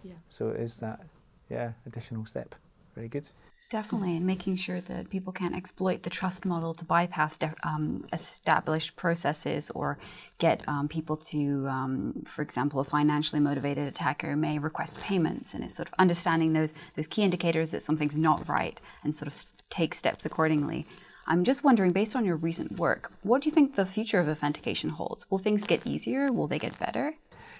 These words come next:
Speaker 2: Yeah, it's a great question. I, again, from a technology standpoint, we are moving forward at some pace. And I think we will s-, see that multi-factor passwordless, uh, model that I mentioned, where essentially, um,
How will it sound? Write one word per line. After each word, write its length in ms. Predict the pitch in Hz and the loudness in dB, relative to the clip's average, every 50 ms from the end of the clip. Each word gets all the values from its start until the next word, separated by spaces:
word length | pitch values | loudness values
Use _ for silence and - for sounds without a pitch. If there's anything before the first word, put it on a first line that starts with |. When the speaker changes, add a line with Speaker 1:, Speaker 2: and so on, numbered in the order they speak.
| - - | 2 10
Speaker 2:
Yeah, 120 | - 147 | 12 12
it's 100 | 147 - | 12 12
a 60 | 151 | 10
great 200 | 131 143 139 123 | 8 8 8 8
question. 400 | - - 131 127 120 - 123 113 | 8 6 4 4 4 2 2 2
I, 280 | 113 110 - 123 123 - | 4 4 4 2 2 0
again, 420 | - - 135 131 - 131 127 127 123 | -2 -2 -2 2 4 4 4 4 2
from 180 | - - 127 | 0 -2 -2
a 40 | 120 | 0
technology 480 | - - 123 120 123 123 127 123 117 120 | 2 0 0 2 2 2 2 2 2 0
standpoint, 580 | - - 123 113 117 117 - - 113 - - | 0 0 2 0 0 0 0 0 0 0 0
we 140 | - 117 117 | 0 2 4
are 220 | 117 113 117 113 113 | 6 6 6 6 6
moving 320 | 113 117 110 110 110 107 | 6 4 2 2 0 -4
forward 500 | - - 110 113 117 123 123 120 117 - | 0 2 2 2 4 2 0 0 0 -2
at 260 | 104 - - - - | -4 -6 -8 -12 -6
some 200 | - - 120 113 | -2 -2 -2 0
pace. 520 | 113 - 127 139 185 190 - - - - - - - - - - - - _ _ - | 2 2 4 4 4 2 -2 -8 -10 -10 -12 -16 -20 -20 -20 -20 -20 -20 _ _ 2
And 440 | 104 110 117 113 110 110 110 107 - - | 4 4 6 4 4 4 2 0 -2 -2
I 140 | - 120 117 | -2 -2 -2
think 240 | - 123 110 107 - | -2 -4 -6 -4 -2
we 120 | 113 110 | -2 0
will 220 | 104 107 110 104 104 | 0 0 0 -2 -2
s-, 140 | 107 - - - | -6 -14 -16 -14
see 420 | - - - 107 104 101 - - - _ _ _ _ _ - | -12 -8 -6 -6 -6 -8 -10 -12 -16 _ _ _ _ _ -4
that 240 | - 107 98 98 - - - | -2 -2 -2 -4 -6 -8 -6
multi-factor 800 | 127 110 107 113 110 - - 113 - - 110 107 - - 117 110 | -2 -2 -2 -2 -2 -2 -6 -4 -4 -4 -4 -4 -6 -8 -10 -10
passwordless, 920 | - - 120 107 110 - - 104 92 95 98 104 - - - - - - - - _ _ - - | -4 -4 -4 -4 -4 -6 -10 -10 -8 -6 -6 -6 -6 -8 -10 -12 -14 -18 -20 -20 _ _ -14 -10
uh, 180 | 107 101 98 | -10 -8 -8
model 420 | 98 98 98 98 104 - 104 104 110 | -8 -6 -6 -6 -4 -4 -4 -6 -6
that 120 | 110 107 - | -6 -6 -6
I 80 | 104 | -6
mentioned, 560 | 104 104 104 101 107 - - - 107 - - - - | -6 -6 -6 -8 -8 -10 -10 -10 -10 -12 -12 -4 0
where 200 | 117 113 110 110 - - - - - - _ - | 0 0 0 -2 -6 -16 -20 -20 -20 -16 _ -2
essentially, 680 | 123 120 - 143 127 120 120 - - 117 113 110 101 - - - - - - - - _ - - | 0 4 6 6 6 6 4 4 6 6 8 8 6 4 -2 -14 -20 -20 -20 -20 -20 _ -8 -2
um, 440 | 101 101 104 101 101 101 98 98 | 0 2 2 2 2 0 -2 -6